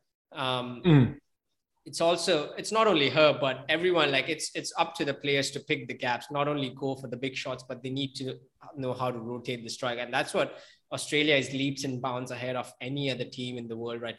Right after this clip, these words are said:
Speaker 1: now, where they know how to tackle the pressure situations and they know how to,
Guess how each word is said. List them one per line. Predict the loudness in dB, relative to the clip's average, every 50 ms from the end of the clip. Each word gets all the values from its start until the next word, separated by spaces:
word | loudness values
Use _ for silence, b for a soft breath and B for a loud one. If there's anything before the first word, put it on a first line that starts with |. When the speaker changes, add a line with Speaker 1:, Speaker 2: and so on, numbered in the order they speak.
| _
Speaker 1:
now, | -8 -6 -6 -4
where | -4 -4 -4 -4 -4 -6 b b b b b _
they | -8 -6
know | -2 -2 0 -2 -2
how | 0 2 2 2
to | 2 0 -4 -8 -6
tackle | -6 -6 -6 -4 -4 -6 -4 -4
the | -4 -4 -4 -6 -8 -10 -12
pressure | -10 -8 -8 -6 -6 -8
situations | -8 -8 -10 -12 -12 -12 -10 -8 -8 -8 -8 -8 -10 -12 -12 -12
and | -12 -10 -10
they | -10
know | -8 -8 -8 -8
how | -4 -4 -4 -4
to, | -4 -4 -6 -8 -8 -8